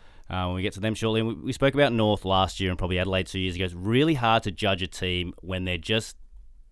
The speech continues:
they're just not in possession of the ball for too long. They're just scrambling. They're only getting one or two touches per chain and then losing it again. Sort of like how Essendon started. So very hard to sort of get a read, um, on exactly,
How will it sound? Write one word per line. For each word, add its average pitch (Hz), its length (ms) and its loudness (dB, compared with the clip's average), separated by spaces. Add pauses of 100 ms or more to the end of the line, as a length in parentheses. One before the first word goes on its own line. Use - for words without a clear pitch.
(140)
they're 110 100 -4
just 110 260 -4
not 110 280 0
in 104 120 -2
possession 95 360 -4
of 82 60 -8
the 80 60 -8
ball 76 220 -6
for 82 120 -16
too 80 180 -8
long. 73 160 -6
They're 78 100 -6
just 87 160 -8
scrambling. 85 420 -4
They're 85 140 -6
only 85 160 -4
getting 82 220 -6
one 87 140 -6
or 85 60 -8
two 85 200 -10
touches - 420 -10
per 80 200 -8
chain 82 440 -8
and 85 100 -8
then 82 140 -8
losing 85 300 -6
it 85 60 -4
again. 90 220 -4 (460)
Sort 135 180 0
of 139 80 2
like 117 180 4
how 101 200 4
Essendon 87 280 0
started. 101 360 0
So 113 100 -4
very 139 220 4
hard 113 220 2
to 101 60 -14
sort 101 160 -2
of 90 60 -6
get 98 100 0
a 95 60 0
read, 95 380 0 (640)
um, 95 520 4 (140)
on 101 120 2
exactly, 95 640 2